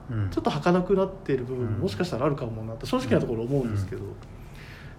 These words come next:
Speaker 2: うやって話してるとやっぱ改めて考えたらやっぱ履きたいなみたいな
Speaker 1: うん。
Speaker 2: のもなってきたし。
Speaker 1: だけどやっぱし電車とかで見て、でも、まあ、
Speaker 2: いや、
Speaker 1: その意識して見ると、
Speaker 2: うん、うん。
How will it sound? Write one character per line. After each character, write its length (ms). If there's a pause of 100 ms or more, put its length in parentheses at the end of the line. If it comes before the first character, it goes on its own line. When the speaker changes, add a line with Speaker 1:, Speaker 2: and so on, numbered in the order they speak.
(140)
Speaker 2:
う 40
や 60
っ 20
て 80
話 260
し 20
て 60
る 100
と 140
や 60
っ 20
ぱ 540
改 160
め 100
て 120
考 360
え 80
た 60
ら 60
や 60
っ 60
ぱ 80
履 160
き 120
た 180
い 80
な 220
み 80
た 100
い 20
な 60 (280)
Speaker 1:
う 20
ん。 220 (220)
Speaker 2:
の 60
も 100
な 60
っ 100
て 80
き 80
た 140
し。 200 (1160)
Speaker 1:
だ 60
け 80
ど 120
や 60
っ 60
ぱ 100
し 160 (440)
電 140
車 120
と 120
か 120
で 60
見 140
て、 120 (140)
で 60
も、 280
ま 140
あ、 120
Speaker 2:
い 40
や、 120
Speaker 1:
そ 120
の 160
意 80
識 200
し 120
て 180
見 140
る 180
と、 80
Speaker 2:
う 40
ん、 20
う 20
ん。 80